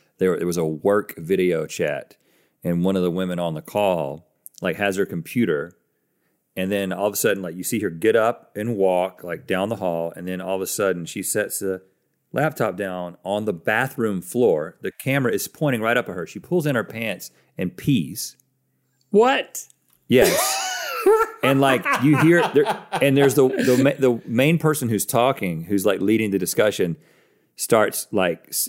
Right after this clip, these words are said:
Speaker 1: who slows down a little bit, and everybody starts looking and, like,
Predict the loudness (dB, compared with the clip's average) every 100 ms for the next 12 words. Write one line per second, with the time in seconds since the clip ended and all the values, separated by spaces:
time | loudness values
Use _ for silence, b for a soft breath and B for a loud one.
0 | -4 -4 -2 0 4 4 4 2 2 2
1 | 2 2 2 0 0 0 0 0 0 -4
2 | 0 -2 -2 -6 -10 -12 -14